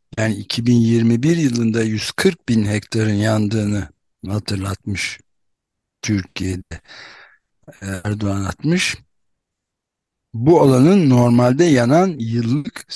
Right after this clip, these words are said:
yedi sekiz bin hektarın yaklaşık yirmi katı olduğunu, ortalamanın yirmi kat üstüne, e, çıktığını belirtiyor ve yedi yüz doksan bin hektar orman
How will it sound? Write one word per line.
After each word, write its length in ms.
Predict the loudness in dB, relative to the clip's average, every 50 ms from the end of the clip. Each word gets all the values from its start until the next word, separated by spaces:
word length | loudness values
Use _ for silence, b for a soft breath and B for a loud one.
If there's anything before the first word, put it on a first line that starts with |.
| -16 -14
yedi 420 | -10 -6 -2 -2 -2 0 0 -2
sekiz 480 | 0 0 0 0 -2 -2 -4 -4 -4 -4
bin 120 | -4 -2
hektarın 640 | -2 -2 -4 -2 -2 0 0 2 2 2 0 -2 -2 B B B B B B B B -2
yaklaşık 560 | 0 0 0 0 0 0 0 0 0 -2 -4 -2
yirmi 560 | -2 0 2 4 4 4 4 4 4 4 4
katı 400 | 2 0 0 -2 -2 -6 -8 -8
olduğunu, 520 | -8 -10 -12 -12 -12 -10 -10 -10 -10 -8
ortalamanın 600 | -6 -6 -6 -4 -2 -2 0 0 2 2 2 2
yirmi 460 | 2 0 0 0 0 0 2 0 0
kat 260 | 2 2 0 0 -2 -6
üstüne, 520 | -10 -10 -6 -2 0 0 0 0 -2 -6 b b b b _ _ _ _ _ _ _ _ _ _ _ _ _ _ _ _ _ _ _ _ _ _ _ _ _ _ _ _ _ _ _ _ -14
e, 160 | -12 -12 -10
çıktığını 600 | -10 -8 -10 -10 -10 _ _ -8 -6 -4 -4 -4 -4
belirtiyor 420 | -4 -4 -6 -6 -2 -2 0 2
ve 80 | 2 2
yedi 400 | 2 2 0 -2 -6 -8 -6 -4
yüz 360 | -2 -2 -2 0 0 -2 -2 -4 -8 -14 -14 -14 -12 -12 -10 -8 -8 -6
doksan 560 | -4 -4 -2 -2 2 4 4 4 4 4 2
bin 80 | 0 -4
hektar 420 | -6 -6 -6 -8 -8 -6 -4 -4
orman 460 | -4 -4 -6 -4 -2 2 2 2 2